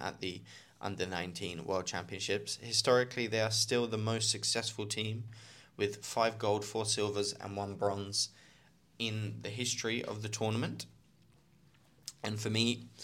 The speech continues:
the one player to watch at this tournament for Sweden, um, is going to be none other than Gabriel Kohonen, son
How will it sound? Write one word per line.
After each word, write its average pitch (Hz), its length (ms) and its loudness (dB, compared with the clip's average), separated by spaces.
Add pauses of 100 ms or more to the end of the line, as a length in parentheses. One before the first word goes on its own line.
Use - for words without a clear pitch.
(640)
the 107 80 2
one 113 320 4
player 110 260 4
to 107 140 0
watch - 260 0
at 95 140 -2
this 101 160 0
tournament 101 420 -4
for 98 120 -4
Sweden, 98 580 -2
um, 95 480 -4 (120)
is 92 220 -2
going 92 300 -2
to 92 100 -8
be 92 280 -4
none 92 260 -4
other 90 180 -6
than 90 280 -6
Gabriel 92 640 -2
Kohonen, 95 540 0 (480)
son 107 440 4